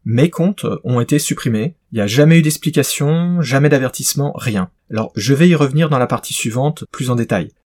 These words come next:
Mais tout ça, ça a été extrêmement violent et ça m'a amené au final à conclure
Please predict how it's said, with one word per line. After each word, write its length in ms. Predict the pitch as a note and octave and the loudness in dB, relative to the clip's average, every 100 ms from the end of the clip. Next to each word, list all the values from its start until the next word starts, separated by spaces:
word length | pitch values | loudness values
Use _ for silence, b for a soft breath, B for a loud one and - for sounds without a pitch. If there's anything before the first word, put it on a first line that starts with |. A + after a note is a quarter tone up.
| - | -6
Mais 120 | A#2 | -4
tout 100 | C#3+ | -2
ça, 240 | - D#3 | 2 2
ça 160 | F#3 - | 2 0
a 40 | |
été 280 | G#2+ B2+ - | 0 -2 -2
extrêmement 460 | C3 - D#3 D3 C3+ | -4 0 2 4 2
violent 600 | A#2 C3+ A#2+ B2+ F3 F#3+ | 0 0 2 2 2 2
et 220 | A#2 A2 | 0 0
ça 240 | G#2 - A#2 | 0 -2 0
m'a 100 | A#2 | 0
amené 320 | A#2+ A#2 C3+ | 0 0 0
au 40 | |
final 580 | D3 - A2+ A2+ E3 C#3+ | -2 -2 -2 0 2 0
à 100 | - | -4
conclure 600 | G#2 A#2+ - C3 G3 C#3 | -6 -6 -2 0 0 0